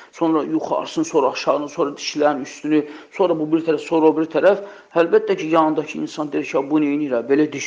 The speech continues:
sürtərlər burada?" Bax, o, e, düzgün üslub deyil, düzgün forma deyil. Aydındır axı. Yəni, e, insan əgər bu cür dişinin təmizləməyinə ehtiyacı varsa, yəni bu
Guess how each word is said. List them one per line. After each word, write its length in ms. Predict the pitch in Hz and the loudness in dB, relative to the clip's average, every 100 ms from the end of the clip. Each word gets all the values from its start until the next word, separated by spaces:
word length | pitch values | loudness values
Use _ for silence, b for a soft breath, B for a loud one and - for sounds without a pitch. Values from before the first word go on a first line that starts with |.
| - | -10
sürtərlər 540 | 110 - 113 135 156 | -12 -6 -2 2 0
burada?" 340 | 131 107 113 - B B B | -2 -4 -6 -6 B B B
Bax, 100 | 156 147 - | -2 -2 0
o, 120 | - 233 185 - 139 135 | 4 6 4 -2 -4 -2
e, 200 | 131 131 | -2 -6
düzgün 320 | 139 127 135 | -8 -4 -4
üslub 400 | 135 - 139 123 | -4 -10 -8 -2
deyil, 160 | 120 | -2
düzgün 280 | 120 113 127 | -4 -8 -8
forma 500 | 113 123 113 110 110 | -6 -4 -4 -4 -6
deyil. 240 | 110 101 98 B B B | -4 -6 -6 B B B
Aydındır 440 | 120 123 165 160 | 0 0 0 -2
axı. 200 | 117 104 - B B | -4 -8 -14 B B
Yəni, 320 | 175 180 156 - B - | 0 2 0 -4 B -8
e, 80 | 135 135 117 123 - - | -6 -4 -6 -8 -12 -8
insan 380 | 170 160 202 165 | -6 -4 -4 -4
əgər 360 | 156 165 165 156 | -2 0 -2 -2
bu 100 | 196 | 0
cür 260 | 160 156 135 | 2 2 0
dişinin 560 | 147 - 180 175 110 - | -4 0 2 2 -2 -8
təmizləməyinə 720 | 151 143 135 147 139 147 165 120 | -8 -6 -6 -4 -2 -2 -2 -4
ehtiyacı 520 | 135 - 123 135 170 147 | -4 -4 -4 0 0 4
varsa, 300 | 156 - 113 | 2 0 -10
yəni 100 | 127 | -8
bu 80 | 160 | -8